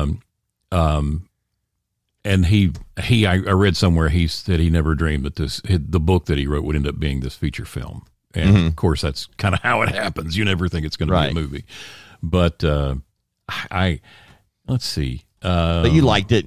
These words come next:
Speaker 2: You
Speaker 1: I
Speaker 2: thought it was
Speaker 1: did.
Speaker 2: a good film?
Speaker 1: I did.
Speaker 2: Okay.
Speaker 1: I really
Speaker 2: That's the
Speaker 1: I,
Speaker 2: key.
Speaker 1: I did. I liked it a lot, and I saw some, I saw some trailers for other movies that I'm looking forward to. One of them
Speaker 2: Right.
Speaker 1: about, uh,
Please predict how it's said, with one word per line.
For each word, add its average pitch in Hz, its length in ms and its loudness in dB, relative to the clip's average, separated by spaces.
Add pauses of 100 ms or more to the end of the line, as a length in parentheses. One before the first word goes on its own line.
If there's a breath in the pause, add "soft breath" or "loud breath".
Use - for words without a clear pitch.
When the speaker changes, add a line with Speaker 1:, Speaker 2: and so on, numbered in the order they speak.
Speaker 2:
You 117 100 2
Speaker 1:
I - 20 4
Speaker 2:
thought 120 120 4
it - 40 6
was 98 100 4
Speaker 1:
did. 104 80 2
Speaker 2:
a 90 40 -8
good 107 160 2
film? 98 360 2
Speaker 1:
I 160 120 0
did. 233 160 6
Speaker 2:
Okay. - 100 2
Speaker 1:
I 113 120 0
really 139 420 6
Speaker 2:
That's 180 160 2
the 113 80 2
Speaker 1:
I, - 40 -4
Speaker 2:
key. 69 240 0 (120)
Speaker 1:
I 160 140 2
did. 180 280 0 (140)
I 113 100 2
liked 135 300 2
it 156 60 0
a 151 40 2
lot, 156 380 2
and 98 120 4
I 107 100 4
saw 107 260 2
some, 95 320 4
I 90 160 0
saw 107 200 0
some 101 180 2
trailers 104 360 2
for 90 160 0
other 101 140 4
movies 95 420 4
that 92 100 2
I'm 95 140 4
looking 98 220 2
forward 127 380 -2
to. 76 180 -4
One 131 280 6
of 117 140 4
them 90 220 4
Speaker 2:
Right. - 80 -10 (320 loud breath)
Speaker 1:
about, 104 600 2
uh, 92 280 4